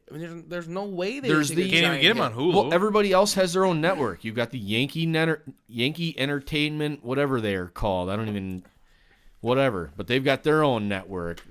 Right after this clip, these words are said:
Speaker 2: The Dodgers have their own network. I mean, see, that's where it's like, it's just, no. Like, let's, let's just keep things simple.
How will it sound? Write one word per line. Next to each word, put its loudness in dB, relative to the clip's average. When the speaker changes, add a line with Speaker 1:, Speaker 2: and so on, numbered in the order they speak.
Speaker 2:
The -8
Dodgers 0
have -2
their 4
own 0
network. -10
I -6
mean, -10
see, -4
that's 2
where -4
it's -10
like, -4
it's -16
just, -4
no. 4
Like, -2
let's, -4
let's -6
just -2
keep -2
things -2
simple. 0